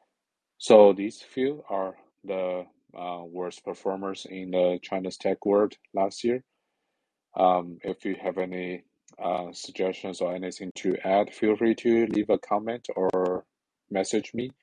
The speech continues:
and I will definitely mention those in the next episode,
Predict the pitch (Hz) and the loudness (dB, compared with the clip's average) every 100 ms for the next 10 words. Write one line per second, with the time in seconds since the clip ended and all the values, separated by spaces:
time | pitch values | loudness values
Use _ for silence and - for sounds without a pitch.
0 | _ _ _ _ _ - 92 90 90 95 | _ _ _ _ _ -6 -4 -2 2 2
1 | 90 98 90 98 92 90 87 90 87 101 | 2 0 0 0 -2 -4 -6 -6 -6 -6
2 | 90 90 87 - - 95 90 87 87 - | 0 0 0 -6 -14 -10 -2 -2 -2 -10
3 | _ _ _ 95 90 - - 90 87 - | _ _ _ -6 -4 -4 -6 -6 -6 -4
4 | 90 87 | -2 -2